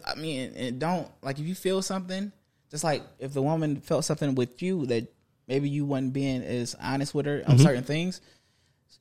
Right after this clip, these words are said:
Speaker 1: she had a certain vibe, certain energy that she needed to check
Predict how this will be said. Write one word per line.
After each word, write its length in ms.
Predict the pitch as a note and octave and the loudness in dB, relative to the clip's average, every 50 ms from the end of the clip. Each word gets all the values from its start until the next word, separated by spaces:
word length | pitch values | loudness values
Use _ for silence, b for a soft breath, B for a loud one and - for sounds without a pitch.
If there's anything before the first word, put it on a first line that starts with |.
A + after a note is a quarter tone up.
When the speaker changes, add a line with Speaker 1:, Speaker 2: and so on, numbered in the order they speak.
| _ - | _ -6
Speaker 1:
she 200 | - - F#3+ G#3 | -2 0 4 4
had 140 | G3 E3+ | 4 4
a 40 | F3 | 2
certain 300 | E3+ - F#3 F3+ E3 D3+ | 2 2 2 2 2 2
vibe, 240 | D3 E3+ F3 E3 D#3+ | 2 2 0 0 0
certain 200 | - E3 D3+ - | -2 -2 -2 -2
energy 260 | C3+ E3 D#3+ D#3 D3+ C3+ | -2 -4 -2 -2 0 0
that 140 | C3 C3 | 0 0
she 140 | - - F3 | 0 -2 -4
needed 240 | D#3+ D#3+ C#3+ C3 - | -2 -2 -4 -4 -6
to 80 | - - | -12 -10
check 240 | - - E3+ E3 | -6 -4 -4 -4